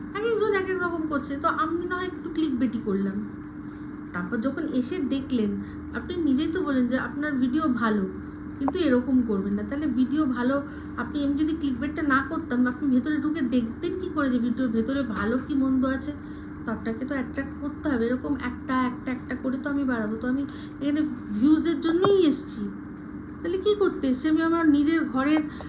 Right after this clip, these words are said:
মানে, ম-, মানে, হাঁড়ির খবর, হাঁড়ির হাল, কী খাচ্ছি, কী করছি, সমস্ত কিছু দেখাচ্ছি ভিউজের জন্য। সেই ভিউজটার থেকে সেটাকে রেভিনিউতে পরিণত করে সেটা আমি নিজে ইনকাম করব, সেটাই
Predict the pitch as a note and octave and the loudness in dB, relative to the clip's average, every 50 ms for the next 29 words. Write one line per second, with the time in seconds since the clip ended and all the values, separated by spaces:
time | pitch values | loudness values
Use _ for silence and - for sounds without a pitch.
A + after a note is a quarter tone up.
0 | - - - B3 A#3+ A#3+ A#3 A3+ A3 G#3+ A3 G#3+ G#3 G3+ G3+ G3+ - - A#3 A3 | -10 -4 0 2 2 4 4 4 4 4 2 2 2 2 2 0 -4 -4 0 0
1 | A3 A3 G#3 F#3+ G#3 A3+ B3 C#4+ D#4 E4 D#4 - - - - C#4 C4+ D4 D#4+ D#4+ | 2 2 2 2 4 4 6 6 6 6 4 2 -2 -2 -2 0 2 2 2 4
2 | D#4 D#4 B3 B3+ B3+ C4+ D#4 D#4+ D4+ D4+ C4+ C#4 C#4 D4 D4+ D4+ - - C#4+ - | 4 4 4 4 4 6 6 6 6 4 4 4 4 4 2 0 -2 -4 -6 -2
3 | - D4+ D4 D4+ - - D4 - - C#4+ C#4 - - - D#4 C#4 - D4+ D4+ - | -2 -2 -2 -2 -4 -6 -6 -6 -6 -8 -8 -6 -2 0 0 0 2 0 -2 -2
4 | C#4+ C4 C4 C#4+ C#4+ - D#4 D4 D4+ D4+ C#4+ C4+ C4 C4 C#4 C4 C4+ D4 D4+ D4+ | -2 -2 -2 -2 -2 -2 -2 -2 -2 -2 -2 -2 -2 -4 -4 -4 -4 -4 -6 -6
5 | - - - - - - - F#3 A3+ B3+ D4 D4+ D4+ D#4 D4 - C#4+ C#4 C4+ C4+ | -8 -10 -12 -12 -10 -8 -2 2 6 6 6 6 6 4 2 2 2 2 2 2
6 | C4+ C4 - C#4 C4 A3+ A3+ B3 C4 B3+ B3+ - D4 C#4 D4 - C4 C4 C#4+ C4+ | 0 2 2 0 0 2 2 0 0 0 0 -2 -2 -2 -2 -2 -2 -2 -2 -2
7 | - C#4 B3+ - C4 B3+ C4+ C4+ C4 B3+ - - - - - - - - G#3+ A3 | -2 -2 -4 -4 -4 -2 -2 -2 -2 -4 -6 -12 -12 -12 -12 -10 -4 0 2 2
8 | G#3+ A3 B3 B3+ C4+ D4 C#4+ C#4 C#4+ C4 C4+ C#4+ B3+ C4 C4 C4+ C4 B3+ C4+ B3+ | 4 6 6 6 6 6 4 2 0 -2 -2 0 2 2 2 2 0 -2 -2 0
9 | - C4 B3 B3+ B3+ - - - A#3+ - C4+ C#4 C4+ C4 - - - - - - | 0 2 2 2 2 0 -2 -6 -6 -4 -2 -2 -2 -4 -6 -10 -12 -12 -12 -10
10 | A3 - - G#3+ A3 A#3 B3 C4 B3+ A#3+ A#3+ A#3+ A3+ C4 C4+ C4 B3+ B3+ B3+ C4+ | -10 -10 -6 -2 0 2 4 6 4 4 4 2 2 2 2 4 4 4 4 2
11 | C4+ C4 B3+ B3+ C4+ B3 B3+ B3+ - - - - - - - - - - A#3+ - | 0 -2 -2 -2 -2 -2 -2 -2 -4 -6 -10 -12 -12 -12 -12 -10 -6 -6 -4 -2
12 | C#4 D4+ | 0 0